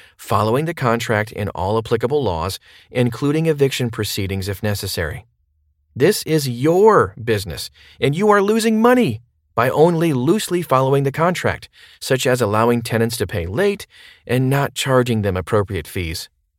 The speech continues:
Number five, add revenue streams.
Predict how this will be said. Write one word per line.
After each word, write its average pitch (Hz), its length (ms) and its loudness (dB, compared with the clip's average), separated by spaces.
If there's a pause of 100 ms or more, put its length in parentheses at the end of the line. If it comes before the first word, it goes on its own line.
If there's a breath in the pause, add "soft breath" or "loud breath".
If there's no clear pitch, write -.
(840)
Number 123 200 2
five, 165 440 2 (880)
add 113 160 2
revenue 120 400 0
streams. 92 500 -4